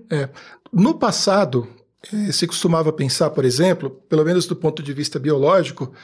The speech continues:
que essas duas doenças fossem os dois extremos, né, de um, de, de uma situação, em que a depressão tá muito ligada à tristeza e até à improdutividade, né, uma certa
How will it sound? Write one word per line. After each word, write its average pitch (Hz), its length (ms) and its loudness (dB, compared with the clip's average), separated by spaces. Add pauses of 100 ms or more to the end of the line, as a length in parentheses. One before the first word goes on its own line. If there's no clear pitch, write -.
(260)
que - 80 0
essas 170 240 2
duas 185 260 0
doenças 175 440 0
fossem 180 400 2
os 156 100 0
dois 185 240 2
extremos, 165 560 0
né, 139 180 -2
de 135 140 -8
um, 139 120 -8
de, 143 180 -8
de 139 100 -4
uma 156 100 2
situação, 147 480 0 (380)
em - 40 -4
que 160 80 2
a 151 40 2
depressão 170 360 0
tá 170 120 2
muito 165 180 -2
ligada 151 480 0
à 147 100 -2
tristeza 202 920 2 (380)
e 151 80 2
até 165 320 2
à 135 340 0
improdutividade, 165 1120 0 (120)
né, 156 240 0
uma 143 160 -2
certa 135 520 -2